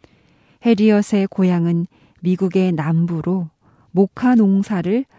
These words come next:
흑인 노예들이 책임지고 있었습니다.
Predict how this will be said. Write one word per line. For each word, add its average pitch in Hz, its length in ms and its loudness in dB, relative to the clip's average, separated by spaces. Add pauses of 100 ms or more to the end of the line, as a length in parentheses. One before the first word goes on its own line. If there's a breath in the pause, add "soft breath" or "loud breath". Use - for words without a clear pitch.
(120)
흑인 294 380 0
노예들이 156 640 -4
책임지고 202 640 -4
있었습니다. 151 840 -10